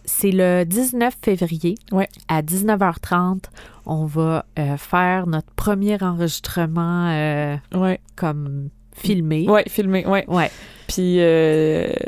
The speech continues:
Speaker 2: c'est ça, on voulait faire ça un peu V I P aussi, que les, les Patreons peuvent,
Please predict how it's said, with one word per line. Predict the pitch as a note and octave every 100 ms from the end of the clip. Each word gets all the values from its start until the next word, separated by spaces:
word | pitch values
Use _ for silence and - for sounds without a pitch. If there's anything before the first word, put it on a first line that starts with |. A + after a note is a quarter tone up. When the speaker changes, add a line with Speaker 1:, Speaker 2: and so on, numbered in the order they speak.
| -
Speaker 2:
c'est | E3 G3+
ça, | F#3 A3
on | B3+
voulait | G#3
faire | - G3 -
ça | A3
un | G3
peu | G#3
V | G3+ F#3+ F#3+
I |
P | F#3 G3+
aussi, | F3 -
que | G#3 G3+
les, | F#3 F3
les | F3
Patreons | F3+ F3 - F#3+
peuvent, | G3+ F3 F3+ E3+